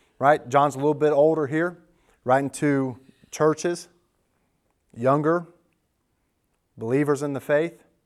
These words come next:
Could be writing to us today. Say, "My little children, I'm writing these things to you so that you may not sin."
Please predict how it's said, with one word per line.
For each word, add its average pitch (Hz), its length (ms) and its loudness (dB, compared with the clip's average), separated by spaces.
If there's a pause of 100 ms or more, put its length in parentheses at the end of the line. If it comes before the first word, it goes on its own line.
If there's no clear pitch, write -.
(840)
Could 151 200 -2
be 147 100 0
writing 143 320 6
to - 220 -12
us 143 240 -4
today. 143 460 -2 (680)
Say, 127 160 -6
"My 131 140 2
little 143 180 2
children, 156 260 -2
I'm 120 160 -2
writing 160 260 2
these 180 180 -8
things 135 500 -4 (400)
to - 140 -6
you 131 260 -2
so 127 160 -10
that 123 160 -2
you 127 140 -6
may 143 480 -4 (420)
not 131 560 0 (460)
sin." 110 440 -14